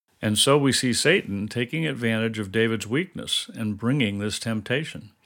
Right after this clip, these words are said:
And David fell. He found out the woman was named Bathsheba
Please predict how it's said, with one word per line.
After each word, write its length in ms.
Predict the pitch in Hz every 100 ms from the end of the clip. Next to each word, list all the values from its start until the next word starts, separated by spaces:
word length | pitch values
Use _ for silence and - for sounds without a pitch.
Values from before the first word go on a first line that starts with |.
| _ _ _ -
And 220 | 113 95
David 420 | 104 104 110 -
fell. 460 | - 101 87 - _ _ _ - - _
He 140 | - 113
found 340 | 131 165 160
out 220 | 156 165
the 80 | 120
woman 340 | 113 127 123
was 140 | 117 104
named 340 | 117 117 104
Bathsheba 720 | 113 107 - - 196 92 -